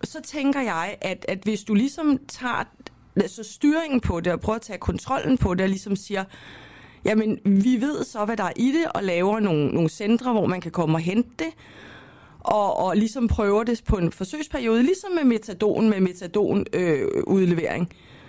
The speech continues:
Men så tænker jeg, altså, at, at vi kan da kun blive klogere af det.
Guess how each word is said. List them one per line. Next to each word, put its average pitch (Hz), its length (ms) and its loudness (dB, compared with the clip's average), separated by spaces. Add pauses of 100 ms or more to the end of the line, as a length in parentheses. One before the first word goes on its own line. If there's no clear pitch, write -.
(500)
Men 240 100 6
så 330 180 -6
tænker 285 320 0
jeg, 262 140 -4
altså, 196 160 -8 (180)
at, - 80 -2 (220)
at - 80 -4 (360)
vi 190 160 8
kan 208 140 -4
da 180 60 0
kun 262 200 2
blive 240 120 0
klogere 208 480 0
af 156 80 -4
det. 175 120 -4